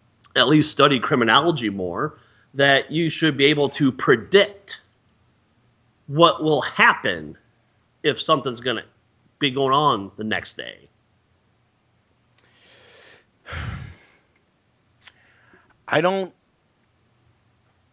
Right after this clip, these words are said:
Speaker 2: I, I really, A J, the, the more that this stuff just keeps popping up and, and, and happening,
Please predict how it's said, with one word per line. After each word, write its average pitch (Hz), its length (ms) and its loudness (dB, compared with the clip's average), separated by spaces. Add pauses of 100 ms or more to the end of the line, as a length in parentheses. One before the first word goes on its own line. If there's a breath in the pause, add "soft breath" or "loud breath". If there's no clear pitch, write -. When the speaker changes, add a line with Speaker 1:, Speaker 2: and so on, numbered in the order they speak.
(540)
Speaker 2:
I, 135 160 -4
I 143 100 0
really, 165 440 0
A 147 140 -2
J, 131 240 -8
the, 131 260 -14
the 131 140 -12
more 156 240 -8
that 147 120 -16
this 139 140 -10
stuff 135 260 -10
just - 160 -14
keeps 123 200 -16
popping 117 360 -10
up 104 260 -12
and, 110 140 -12
and, 113 280 -16
and 110 120 -14
happening, 101 480 -14